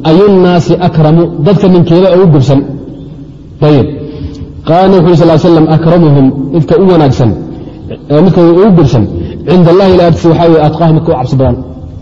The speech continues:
Ilaahay ninka ugu cabsi badan ee ka cabsadeen muslix ee taqiya ah, ninkaasoo dad wax kala duwan weeye. Tayib. Faqaaluu waxay dhaheen, "Laysa can haada nas'aluk." "Laysa can haada,"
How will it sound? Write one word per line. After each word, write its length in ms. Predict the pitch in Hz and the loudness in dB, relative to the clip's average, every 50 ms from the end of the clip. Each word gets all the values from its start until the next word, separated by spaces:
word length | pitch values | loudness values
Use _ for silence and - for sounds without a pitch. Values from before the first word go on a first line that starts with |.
| - - - - - - | -18 -16 -16 -12 -6 -2
Ilaahay 260 | 160 185 190 175 180 | 0 0 2 2 2
ninka 200 | 196 196 - - | 2 2 2 2
ugu 140 | 165 175 - | 2 2 0
cabsi 280 | - 156 165 156 156 160 | 0 0 -2 0 2 2
badan 240 | 151 156 180 190 175 | 2 2 2 2 2
ee 80 | 160 143 | 0 0
ka 120 | - 196 | 0 -2
cabsadeen 440 | 165 170 156 135 156 165 185 175 165 | -2 -2 -2 0 2 2 2 4 2
muslix 300 | 170 196 - 170 170 160 - | 2 2 0 0 -2 0 0
ee 120 | 160 151 | 0 0
taqiya 400 | - 160 151 143 202 220 190 127 | 0 0 0 0 2 2 2 2
ah, 80 | 117 - - - - - - | 2 0 0 -2 -4 -6 -2
ninkaasoo 420 | 233 247 190 226 214 185 156 190 175 | 0 2 2 4 4 4 4 4 4
dad 160 | 180 202 175 | 4 2 2
wax 200 | 156 190 202 185 180 | 2 2 2 2 2
kala 180 | 202 190 180 165 | 2 4 4 4
duwan 200 | 160 196 185 165 | 4 4 4 4
weeye. 180 | 135 113 - - - - - - - - - - - - - - - - | 2 2 0 -2 -6 -10 -10 -10 -10 -12 -12 -14 -16 -16 -18 -14 -6 -2
Tayib. 300 | 156 151 151 131 107 - - - - - - - - - - - - - - - - - - - | 0 2 2 2 2 0 -4 -8 -8 -8 -8 -8 -8 -8 -8 -8 -12 -12 -12 -14 -14 -16 -16 -10
Faqaaluu 500 | - 165 156 143 180 185 185 202 226 220 214 | -4 -2 0 0 2 2 2 2 2 2 2
waxay 220 | 196 180 202 202 | 2 2 2 2
dhaheen, 380 | 180 185 175 165 175 196 208 214 - - - - - - - - - - - - - | 2 4 4 4 4 2 2 2 0 -2 -6 -8 -10 -10 -12 -12 -12 -12 -10 -4 -2
"Laysa 440 | 135 151 190 202 190 165 - 175 | 0 2 2 4 2 2 2 0
can 200 | 156 147 165 170 151 | 0 0 2 2 4
haada 280 | 147 165 175 170 170 156 | 4 4 2 2 2 2
nas'aluk." 380 | 151 147 131 - - 190 - - - - - - - - - - - - - - - | 2 2 2 0 0 0 0 -2 -6 -10 -12 -12 -14 -14 -16 -16 -16 -18 -14 -8 -2
"Laysa 280 | - 170 180 160 - 160 | 0 2 2 2 2 0
can 160 | 131 147 156 143 | 0 0 2 2
haada," 300 | 151 175 175 156 156 | 2 2 2 2 2